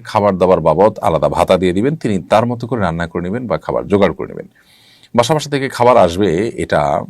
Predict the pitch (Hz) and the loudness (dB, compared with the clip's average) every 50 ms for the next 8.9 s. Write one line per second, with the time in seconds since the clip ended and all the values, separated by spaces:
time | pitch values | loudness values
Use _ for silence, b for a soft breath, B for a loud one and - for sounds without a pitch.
0 | - _ _ - - 78 73 73 71 69 - - _ _ _ _ - 76 73 69 | -14 _ _ -18 -14 -12 -12 -12 -12 -14 -16 -18 _ _ _ _ -16 -16 -14 -12
1 | 76 87 101 98 - - - 131 131 131 - - - - 76 76 71 67 - - | -2 -2 -2 -2 -2 -4 -2 -2 -2 -2 -2 -4 -4 -2 -2 -2 -2 -4 -6 -4
2 | - 85 78 95 98 92 - - - _ - - - 175 160 - 165 156 139 117 | -2 0 2 4 4 2 2 -2 -8 _ -14 -12 -10 -10 -8 -4 -4 -4 -2 -4
3 | 120 117 120 101 95 82 - 98 87 - - - 113 - - - 107 95 90 85 | -2 -2 0 0 0 2 2 2 2 0 -2 -4 -6 -8 -4 0 0 0 0 0
4 | 76 78 76 76 76 76 - - - - - 78 69 65 - - - - 87 80 | -2 -2 -4 -4 -6 -8 -6 -6 -6 -4 -4 -6 -8 -8 -10 -10 -6 -4 -2 -2
5 | 80 78 - - 92 110 110 98 90 76 - 71 - - - 113 - 139 139 139 | -2 -2 -2 0 2 2 2 2 0 0 -2 -4 -4 -4 -4 -6 -4 -4 -4 -2
6 | 139 139 127 131 143 143 135 - 160 151 123 - - - - - B B B B | -2 -4 -2 0 0 0 0 0 0 0 0 -2 -4 -6 -8 -12 B B B B
7 | B B B B B B B - - 156 156 135 143 165 - - 123 117 120 117 | B B B B B B B -2 2 4 6 6 6 4 4 2 2 2 2 2
8 | 113 - 135 123 117 117 120 120 120 110 - 104 90 87 85 82 82 | 2 2 0 0 2 2 2 2 2 0 0 0 0 0 -2 -4 -6